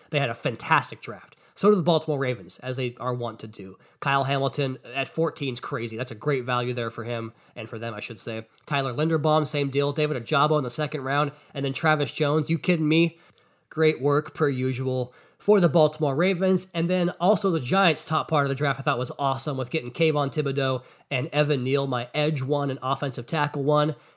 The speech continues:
And then in the third round, love seeing Malik Willis go off the board there to the Tennessee Titans and Nakobe Dean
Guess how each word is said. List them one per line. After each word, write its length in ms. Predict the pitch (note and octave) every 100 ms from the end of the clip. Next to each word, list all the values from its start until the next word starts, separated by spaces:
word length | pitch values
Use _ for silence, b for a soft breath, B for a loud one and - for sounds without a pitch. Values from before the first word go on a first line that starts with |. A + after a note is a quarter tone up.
| -
And 120 | E3
then 100 | G3
in 40 | F#3+
the 80 |
third 300 | - G3 F3
round, 260 | D#3+ D#3+ C#3+
love 220 | E3 D#3+
seeing 240 | - D#3+ C#3+
Malik 320 | C3 C#3+ C#3+
Willis 260 | F3+ F#3+
go 140 | - F3
off 180 | E3 -
the 80 |
board 260 | C#3+ D3+ C#3+
there 140 | C#3+
to 80 | C#3
the 60 | C3
Tennessee 340 | D3+ C#3 B2+
Titans 400 | - C#3+ C3 C3+
and 140 | C3 A#2+
Nakobe 420 | - C3+ B2 A2+
Dean 380 | C3 B2+ A#2